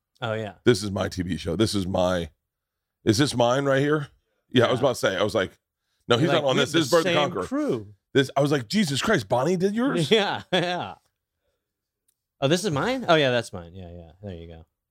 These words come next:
Speaker 2: Stone's not even on there.
Speaker 1: No, he was
Speaker 2: Wait, scroll up.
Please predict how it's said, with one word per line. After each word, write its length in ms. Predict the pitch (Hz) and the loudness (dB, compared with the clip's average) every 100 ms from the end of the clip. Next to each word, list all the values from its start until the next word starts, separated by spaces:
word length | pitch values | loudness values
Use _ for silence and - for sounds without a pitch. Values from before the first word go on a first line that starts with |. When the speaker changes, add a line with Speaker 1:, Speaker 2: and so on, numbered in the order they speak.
| _ _ _ _ _ - | _ _ _ _ _ -18
Speaker 2:
Stone's 300 | - - 135 | -2 0 0
not 120 | 143 | 0
even 140 | 135 127 | -2 -4
on 180 | 151 151 | -4 -6
there. 280 | - - - _ _ _ _ _ _ _ _ _ | -10 -14 -18 _ _ _ _ _ _ _ _ _
Speaker 1:
No, 440 | 117 117 113 110 104 | -8 -4 -2 -4 -6
he 100 | 131 | -6
was 520 | 151 160 117 - - - | -6 -6 -8 -14 -12 -6
Speaker 2:
Wait, 200 | 104 - | -6 -6
scroll 500 | - - 120 131 131 | -10 -2 2 4 4
up. 280 | 104 110 | 2 0